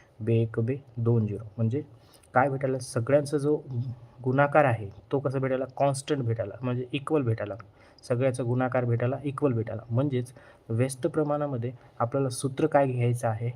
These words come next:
सूत्र आपल्याला जे बी आहेत, जे बी माहिती दिली आहे त्यांचा जो गुणाकार कसा येऊ लागला? इक्वल येऊ लागला. समजा आपण ह्या विद्यार्थ्याला काय म्हणलं?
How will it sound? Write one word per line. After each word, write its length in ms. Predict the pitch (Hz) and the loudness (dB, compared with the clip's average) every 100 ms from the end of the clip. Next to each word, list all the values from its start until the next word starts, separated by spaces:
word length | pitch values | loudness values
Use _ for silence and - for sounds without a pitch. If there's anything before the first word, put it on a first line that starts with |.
| - | -10
सूत्र 300 | - 127 123 | -8 -4 2
आपल्याला 360 | 135 123 113 123 113 - - - _ - 120 117 | 2 2 0 -2 -6 -20 -20 -20 _ -8 -6 0
जे 160 | 131 | 2
बी 140 | 131 151 | 2 2
आहेत, 280 | 143 131 117 127 | 2 0 -4 -2
जे 160 | 117 123 | 0 2
बी 120 | 147 | 0
माहिती 360 | 123 120 123 | 0 0 0
दिली 240 | 127 123 120 | 0 0 0
आहे 100 | 107 | -2
त्यांचा 400 | - 117 120 139 | 0 2 2 0
जो 140 | 135 | -2
गुणाकार 480 | 117 120 135 131 135 | 0 2 2 2 0
कसा 240 | 135 120 | 0 -4
येऊ 120 | 135 127 | -2 -2
लागला? 260 | 123 139 - - - | -4 -8 -12 -18 -6
इक्वल 320 | 143 139 151 | -4 2 4
येऊ 140 | 117 101 | 4 0
लागला. 300 | 95 - 95 - - - - - | -4 -10 -18 -20 -20 -20 -20 -4
समजा 220 | 120 123 117 | 0 4 4
आपण 240 | 117 123 | 2 0
ह्या 120 | 120 | 2
विद्यार्थ्याला 520 | 113 110 123 117 117 | 2 2 0 2 0
काय 180 | 117 120 | 0 -2
म्हणलं? 300 | 120 113 117 | 0 0 -2